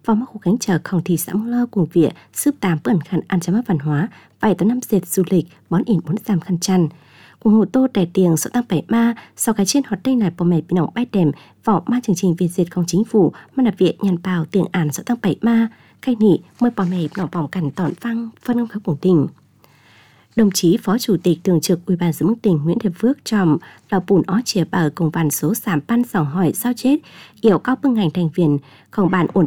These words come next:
ba phong cảm phà phù nớ nông luồng cánh hà tim biết tròiของtỉnh, Ủy ban Dân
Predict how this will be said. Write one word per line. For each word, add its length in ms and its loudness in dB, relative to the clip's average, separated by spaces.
ba 240 0
phong 120 0
cảm 260 0
phà 300 -4
phù 100 -2
nớ 220 2
nông 220 0
luồng 200 2
cánh 240 -2
hà 200 -2
tim 240 0
biết 120 -2
tròi 160 -2
ข 120 -4
อ 20 0
ง 60 -2
tỉnh, 220 2
Ủy 100 4
ban 200 0
Dân 160 -4